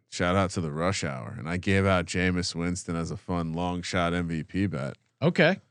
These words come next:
Speaker 1: Again, it's the whole, like, what happens if some of this, some of these teams take a step back and Jameis is throwing for five K again? That's unlikely, but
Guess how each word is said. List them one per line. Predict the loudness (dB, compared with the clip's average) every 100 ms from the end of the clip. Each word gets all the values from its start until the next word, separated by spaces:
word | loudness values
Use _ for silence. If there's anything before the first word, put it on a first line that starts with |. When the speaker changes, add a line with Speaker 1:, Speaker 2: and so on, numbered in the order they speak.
| _ _ _ _ _
Speaker 1:
Again, | -4 2 6 6 4
it's | -2
the | 0 4
whole, | 6 6 6
like, | 4 2
what | 0 2 4
happens | 4 4 2 0 -2 -2
if | -4 -6 _
some | -4 -2
of | 0
this, | 0 -2 -4 -6
some | -4 -2
of |
these | 0 -2
teams | 0 -2 0
take | 0 -2
a |
step | -2 -4 -4
back | 0 2 2 0
and | -6
Jameis | -2 0 0 -2
is | -4
throwing | -2 0 0
for | -2
five | -2 2 2 0
K | 2 2 2
again? | -2 -8 -14 _ _ _ _ _ _ _ _ _ _ _ _ _
That's | -2 4
unlikely, | 6 6 4 2 0 -12
but | -12 -14